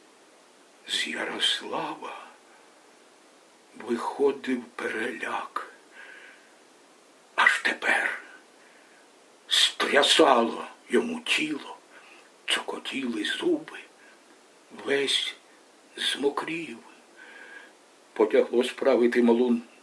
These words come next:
нужду. Став під якимсь деревом, не розібрав, чи то дуб, чи то береза. Господи, Господи, ніхто не повинен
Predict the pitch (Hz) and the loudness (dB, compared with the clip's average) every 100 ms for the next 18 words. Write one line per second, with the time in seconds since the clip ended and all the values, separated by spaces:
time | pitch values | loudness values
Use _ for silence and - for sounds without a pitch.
0 | - 120 120 - - 151 131 - - - | -10 -6 -6 -6 -6 -8 -8 -18 -20 -20
1 | _ _ _ _ _ - - - 156 151 | _ _ _ _ _ -6 -4 -2 -2 -4
2 | 123 - _ - 131 127 151 87 - - | -10 -18 _ -4 -2 -2 -2 -2 -6 0
3 | 156 160 156 131 - - - 165 180 185 | 2 2 0 -6 -6 -6 0 4 6 4
4 | 202 180 180 160 160 151 359 240 185 185 | 2 0 0 0 0 4 4 4 2 2
5 | - 170 160 160 160 208 180 175 175 - | 2 2 6 6 8 6 6 2 -4 -10
6 | - - - - - - - - - _ | -18 -16 -16 -16 -18 -20 -20 -20 -20 _
7 | - - _ _ - - - - - - | -20 -20 _ _ -20 -20 -12 -6 -4 -2
8 | - - - - - - - - - - | -2 -2 -6 -10 -8 -8 -6 -6 -4 -4
9 | - - - - - - - - - - | -6 -10 -10 -10 -10 -14 -20 -20 -20 -20
10 | - - - - - - - 180 196 165 | -20 -20 -20 -20 -20 -12 -8 -6 -6 -8
11 | - - - 160 151 139 120 120 127 120 | -10 -14 -2 0 2 0 -2 -4 -2 -2
12 | 131 131 120 | -2 -4 -6